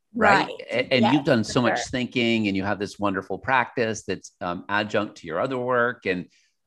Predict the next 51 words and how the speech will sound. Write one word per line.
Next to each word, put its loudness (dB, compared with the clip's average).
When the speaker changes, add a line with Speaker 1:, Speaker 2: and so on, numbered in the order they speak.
Speaker 1:
uh, 2
and 2
in 0
some -2
ways, 0
it's -6
the -10
entire -6
ecosystem -8
of 2
the -2
work -4
that -8
you -14
do, -18
right? -6
Because -6
you're, -6
yeah. 2
So 2
if -2
you, -6
if -6
you -2
have 2
to -4
explain -2
who -6
you -2
are 4
and 0
they -4
say, -4
"Tell -4
me -2
about -2
yourself," -8
you -2
know, -2
in 4
the 4
method, 0
we -6
would -4
take -6
these -6
dots, -4
'cause -12
you 0
identified -2
three, -10